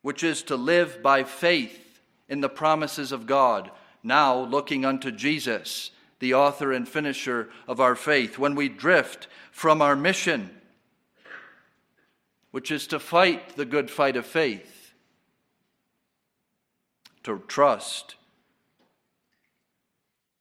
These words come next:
in God, we often drift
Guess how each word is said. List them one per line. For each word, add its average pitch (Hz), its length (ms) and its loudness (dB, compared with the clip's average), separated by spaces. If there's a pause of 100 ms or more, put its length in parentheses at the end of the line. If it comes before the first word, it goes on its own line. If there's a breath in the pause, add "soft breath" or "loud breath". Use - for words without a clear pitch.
(140)
in 107 220 -10
God, 92 560 -2 (800)
we 110 160 -4
often 123 400 0
drift 107 640 -6